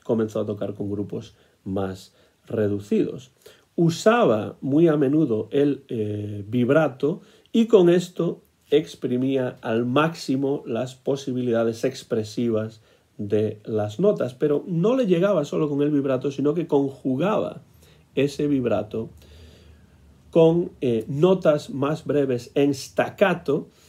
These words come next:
y de esa manera su estilo siempre estaba caracterizado por un fraseo que enfatizaba sobre todo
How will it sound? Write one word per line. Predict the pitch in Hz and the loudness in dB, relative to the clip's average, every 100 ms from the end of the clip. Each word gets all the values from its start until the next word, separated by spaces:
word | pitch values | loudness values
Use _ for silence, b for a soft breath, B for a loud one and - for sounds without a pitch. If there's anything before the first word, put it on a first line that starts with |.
| b b b b _ | b b b b _
y | 214 233 233 - | 2 2 0 -2
de | 143 151 | 2 2
esa | 165 160 | 2 0
manera | 151 143 143 143 - | 2 2 2 0 -4
su | - - 143 | -10 -2 0
estilo | 131 - - 170 160 160 - - | 0 -2 0 4 4 2 -2 -10
siempre | - - 139 139 135 131 135 - | -20 -8 0 0 0 -2 -4 -6
estaba | 123 - 127 120 | -8 -2 -2 -2
caracterizado | - 123 120 123 120 113 113 120 - | 0 -2 -2 -2 -4 -4 -4 -2 -4
por | 113 117 | -2 -2
un | 139 143 | -2 -4
fraseo | - - 117 110 - 185 180 170 170 | -6 -2 -2 -2 -2 2 2 2 0
que | 165 165 - | -2 -2 0
enfatizaba | 156 143 180 185 180 135 151 139 135 135 - | 0 0 0 0 0 -2 0 0 0 -4 -10
sobre | - - - 120 | -10 -2 -2 -2
todo | 113 127 123 | -2 -2 -2